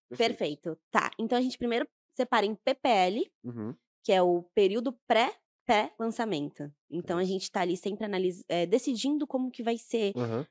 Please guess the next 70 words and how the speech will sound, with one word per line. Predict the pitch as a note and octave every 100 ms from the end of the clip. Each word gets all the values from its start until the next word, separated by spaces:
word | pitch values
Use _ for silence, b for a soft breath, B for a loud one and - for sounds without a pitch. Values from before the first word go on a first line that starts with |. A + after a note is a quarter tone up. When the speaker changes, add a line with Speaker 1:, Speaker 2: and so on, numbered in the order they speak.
| _ _
Speaker 2:
decidindo | F#3 A3 G#3 G3 G#3
qual | G3 G3
é | F#3
a |
Big | F3 F3
I | E3
D, | D3 D#3 F#3 G3+ F#3
tornando | F#3 F3 F3+ G3
ali | F#3 F3 F3+ F#3+ - _
algo | - F#3 F3+
mais | F3 F3 -
real. | - F#3 D#3 B2 C3 -
Depois | F#3+ - G3
Speaker 1:
Boa. | F#3
Speaker 2:
a |
gente | F#3+ F#3
vem | F3
o | E3+
pré-lançamento, | - G3+ A3+ A3+ - A#3 G#3 G#3+ D4+ F#4+ _ _ _ _ _ _ _ _ _
que | G3
é |
quando | F3+ G3
a | F#3
gente | F#3+ -
tá | G#3 A3
fazendo | - G#3+ G#3
todo | F#3+ A3
o | B3
trabalho | C4 A3 F#3+ F#3 G#3+ A#3 _ _ _ -
antes | B3 D#4 D#4+ C4
de | A3+
ti-, | G#3 - -
dar | G3+
o | G#3+
tiro | A#3 G#3
de | F#3+
alerta, | F3+ G3 G3 -
antes | G3+ G3
de | F#3 F#3
comunicar | - G3 G3+ G3+ - G3+
Speaker 1:
E | A#2
Speaker 2:
sobre |
Speaker 1:
aí | A#2 -
Speaker 2:
esse | -
Speaker 1:
que |
vem | C3+
o | C#3
Speaker 2:
lançamento. | F#3 B3+ F3 D3
Speaker 1:
C |
P | D3+
L, | A#2 F#2+ F#2
né? | G2 B2
Que | -
é |
o | G#2
conteúdo | A2 - G#2+ B2 B2
pré-lançamento. | A2 A2+ A2+ B2 G#2 F2
Speaker 2:
E | G#3+
aí | F#3+ G3 A3
vem | G#3 G3+
o | G#3
C | A3
P | - A#3
L, | G3+ F#3+ A3
que | A3
é |
o | G#3+
conteúdo | A#3 A#3+ A3 G#3
pré-lançamento, | G#3 A3 G#3+ G#3+ B3+ A#3+ A#3+ B3
Speaker 1:
Perfeito. | -